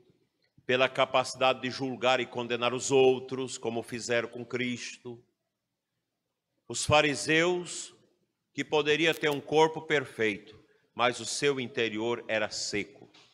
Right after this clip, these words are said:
Não foram curados porque não tiveram a humildade de mostrar a Jesus que eram pessoas frágeis, carentes, necessitadas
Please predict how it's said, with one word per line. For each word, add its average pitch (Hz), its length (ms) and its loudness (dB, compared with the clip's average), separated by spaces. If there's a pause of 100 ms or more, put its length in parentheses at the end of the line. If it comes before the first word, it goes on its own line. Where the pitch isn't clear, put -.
(520)
Não 151 220 2
foram 180 380 4
curados 165 480 2
porque 160 320 -4
não 170 180 -2
tiveram 160 480 0
a 156 80 6
humildade 160 1080 0 (400)
de 135 140 -6
mostrar 151 600 4
a 147 100 2
Jesus 135 1160 -4 (1300)
que 131 140 0
eram 143 300 6
pessoas 139 560 -2
frágeis, 127 1080 0 (440)
carentes, 135 1080 0 (280)
necessitadas 143 1600 0